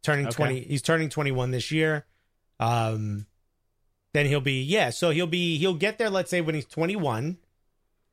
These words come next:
Speaker 1: Yeah, you can loan that guy out. You can loan that guy out for a year or two.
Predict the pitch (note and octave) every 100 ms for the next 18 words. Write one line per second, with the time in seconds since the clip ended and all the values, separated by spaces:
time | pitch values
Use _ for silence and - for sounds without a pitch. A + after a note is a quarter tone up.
0 | - D4 E4 G#3+ D#4+ F#4 G3+ E3 D3+ C3+
1 | A#2+ G#2+ B2+ A#3+ F4 C#4 E3+ C#3 C3+ B2+
2 | B2+ - C3+ A#2 A#2 A2+ A#2 C#3+ G3+